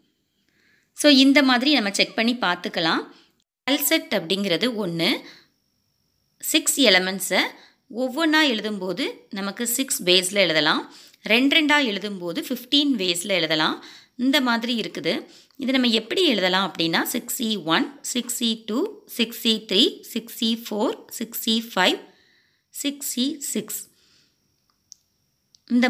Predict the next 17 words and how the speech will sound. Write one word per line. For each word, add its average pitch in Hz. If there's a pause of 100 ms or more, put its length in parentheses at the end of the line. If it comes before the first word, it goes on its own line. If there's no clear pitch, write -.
மாதிரி 220
எழுதலாம். 185
இதுக்கு 226
ஃபார்முலா 233 (120)
என்ன 180 (140)
அப்படின்னா 160 (1300)
ஒன் 233 (380)
பிளஸ் 170 (380)
சிக்ஸ் 285
இ - (220)
ஒன்னுக்கு 208 (120)
சிக்ஸ் - (120)
தான். 196 (600)
சிக்ஸ் 294 (100)
இ 311 (180)
டூங்கும் 247
போது 190